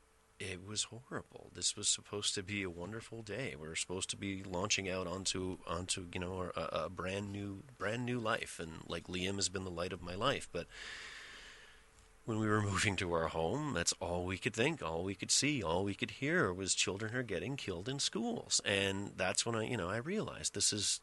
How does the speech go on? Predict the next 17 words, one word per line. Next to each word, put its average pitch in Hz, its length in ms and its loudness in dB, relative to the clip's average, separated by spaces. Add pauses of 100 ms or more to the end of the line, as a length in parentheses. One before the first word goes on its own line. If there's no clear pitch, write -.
(100)
this - 180 4
is 113 180 2
not 101 220 2 (120)
just - 300 4
my 110 160 0
life 135 340 -2
anymore. 73 500 -8 (180)
It's, - 260 4
I'm 98 240 -2
responsible 104 680 2
for 85 160 -2
someone 76 360 -2
else. 64 320 2
And 87 140 -2
who 120 260 2
am 127 120 6
I 95 360 2